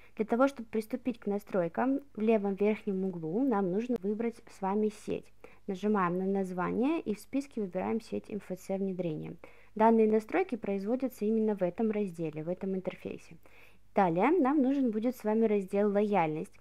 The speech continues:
И сегодня мы работаем в разделах «Типы сертификатов» и «Типы абонементов». Перейдём в раздел «Типы сертификатов». И прежде чем приступить к нашей настройке, давайте поговорим с вами, в чём же отличие между сертификатами и абонементами.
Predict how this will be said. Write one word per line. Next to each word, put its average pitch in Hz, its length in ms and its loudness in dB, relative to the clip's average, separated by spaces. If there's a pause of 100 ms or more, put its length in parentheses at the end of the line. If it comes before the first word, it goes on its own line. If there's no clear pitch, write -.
(280)
И 208 160 -2
сегодня 262 440 2
мы 220 160 4
работаем 202 480 0
в 180 40 -2
разделах 180 480 -2
«Типы 208 280 -6
сертификатов» 214 920 -2
и 190 80 -6
«Типы 233 280 -2
абонементов». 180 800 -4 (460)
Перейдём 202 360 -2
в 180 40 -4
раздел 180 380 -2
«Типы 196 280 -6
сертификатов». 185 840 -6 (300)
И 220 60 -6
прежде 247 400 2
чем 220 340 0 (340)
приступить 214 500 -4
к - 60 -12
нашей 202 340 -2
настройке, 294 560 0 (320)
давайте 247 320 2
поговорим 202 480 2
с - 80 -6
вами, 214 160 0
в 214 60 -10
чём 233 200 0
же 214 100 2
отличие 220 460 -2
между 180 300 -4
сертификатами 226 840 -2
и 202 80 2
абонементами. 190 760 -2